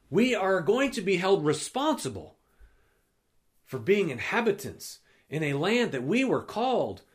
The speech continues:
to sojourn through. It's time to come out, friends.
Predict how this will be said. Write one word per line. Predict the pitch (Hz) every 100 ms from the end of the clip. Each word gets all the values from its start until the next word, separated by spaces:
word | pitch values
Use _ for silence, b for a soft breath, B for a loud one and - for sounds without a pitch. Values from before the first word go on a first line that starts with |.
| b b -
to | 139
sojourn | - - 262 233 143 208 254 170 -
through. | 180 302 330 - - _ _ _ _ _ _ _ _ _ _ _ _ _ _ _ _ _ _ _ _ _
It's | -
time | - 135 123
to | 98
come | 92 92
out, | 87 -
friends. | - 67 -